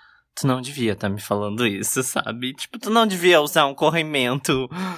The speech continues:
no pênis como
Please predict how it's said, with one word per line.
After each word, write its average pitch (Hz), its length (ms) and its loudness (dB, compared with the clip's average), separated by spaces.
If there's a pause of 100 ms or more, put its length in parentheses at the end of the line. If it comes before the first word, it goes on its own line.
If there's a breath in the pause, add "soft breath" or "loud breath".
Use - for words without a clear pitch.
(560 loud breath)
no 151 160 0
pênis 139 540 4
como 143 960 2